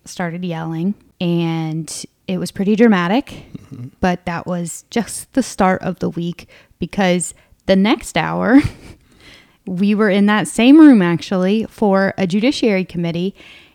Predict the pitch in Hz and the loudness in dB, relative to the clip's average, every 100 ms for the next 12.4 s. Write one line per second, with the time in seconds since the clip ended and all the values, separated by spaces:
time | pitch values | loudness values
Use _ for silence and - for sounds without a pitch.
0 | _ 196 185 185 180 180 180 180 175 175 | _ -4 -2 0 -2 -2 0 0 0 -2
1 | 165 165 - - 160 160 - - 190 185 | -2 -6 -10 -8 -6 -8 -12 -12 -8 -8
2 | - 185 175 170 - - 160 156 170 170 | -4 -4 -4 -6 -12 -8 -6 -4 -6 -2
3 | 190 196 220 285 - _ _ - 180 170 | 0 2 0 -2 -8 _ _ -8 -6 -4
4 | 170 165 185 185 208 294 - _ - - | -6 -6 -4 -2 -2 -2 -6 _ -16 -4
5 | 185 208 214 202 214 214 202 202 214 - | 0 2 2 -2 -2 -2 0 0 -2 -2
6 | - 220 269 294 277 - - 185 175 196 | -4 0 4 6 4 -2 -2 -2 2 2
7 | 190 - 180 180 185 196 - 196 175 160 | 2 -2 -2 0 -2 -2 -4 -2 -2 -6
8 | 160 160 175 180 - 165 160 156 - - | -8 -8 -6 -8 -8 -12 -12 -14 -10 -2
9 | 392 196 - _ - 104 - - 196 196 | -2 -2 -6 _ -16 -16 -18 -6 2 4
10 | 202 196 - - 220 202 202 220 269 294 | 4 2 -2 2 4 4 4 2 4 6
11 | 269 262 233 196 180 190 240 - 220 190 | 6 6 2 2 2 2 2 0 0 2
12 | 185 214 240 - | 2 0 -4 -8